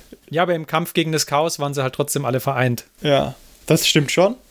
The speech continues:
Speaker 2: Aber der Chaos war halt der einende Faktor.
Speaker 1: Ja.
Speaker 2: Ähm, aber es gab halt nichts mehr, was man noch eskalieren hätte können. Man hätte nicht noch sagen können, okay, jetzt kommt noch ein Meteor dazu. Oder es kommt noch, ähm,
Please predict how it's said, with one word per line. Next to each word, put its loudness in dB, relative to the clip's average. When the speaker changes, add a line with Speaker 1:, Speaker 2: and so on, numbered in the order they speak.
Speaker 2:
Aber 4
der 0
Chaos 2
war 4
halt 2
der 2
einende 2
Faktor. -2
Speaker 1:
Ja. 0
Speaker 2:
Ähm, 4
aber 4
es 0
gab 4
halt 2
nichts -2
mehr, 2
was 2
man 2
noch 4
eskalieren 2
hätte 0
können. -4
Man 2
hätte 4
nicht 2
noch 4
sagen 2
können, 0
okay, 2
jetzt 2
kommt 4
noch 0
ein 4
Meteor 4
dazu. -2
Oder 4
es 0
kommt 2
noch, 2
ähm, 2